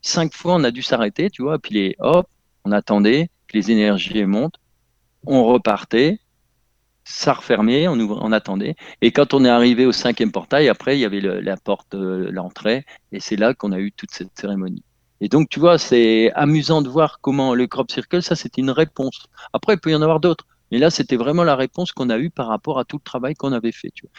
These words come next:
Et on était à plusieurs à, à, à comprendre ça presque instantanément, tu vois. Puis je passe sur tous les détails. Tu sais qu'on a eu un cadeau, par exemple, quand on a terminé le, ce crop, ce, ce travail, on est allé dans le crop circle.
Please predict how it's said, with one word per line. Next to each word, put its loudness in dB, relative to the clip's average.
Et 8
on 4
était 4
à 2
plusieurs 2
à, 0
à, -6
à -6
comprendre -2
ça -2
presque -10
instantanément, -6
tu -20
vois. -20
Puis 0
je -4
passe 0
sur -8
tous -4
les 0
détails. 0
Tu -8
sais 2
qu'on 4
a 6
eu 6
un 4
cadeau, 2
par -4
exemple, -4
quand -4
on 2
a 2
terminé 0
le, 2
ce -6
crop, -4
ce, -6
ce -8
travail, 0
on 2
est 2
allé 2
dans 2
le 0
crop -6
circle. -2